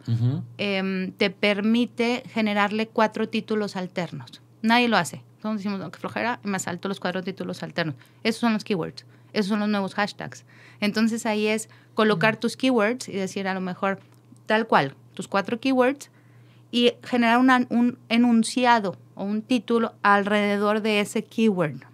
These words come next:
Speaker 2: ¿sí? ¿Cómo sabes que hay un keyword? Tienes que hacer un previo y tienes que entender a qué. Te traigo como, em, ahorita que, que hay oportunidad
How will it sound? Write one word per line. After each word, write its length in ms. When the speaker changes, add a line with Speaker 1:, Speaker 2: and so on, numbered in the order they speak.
Speaker 2:
¿sí? 220
¿Cómo 260
sabes 360
que 100
hay 80
un 140
keyword? 400
Tienes 260
que 80
hacer 220
un 140
previo 440
y 60
tienes 200
que 60
entender 460
a 220
qué. 300
Te 100
traigo 300
como, 360
em, 480
ahorita 300
que, 220
que 140
hay 80
oportunidad 480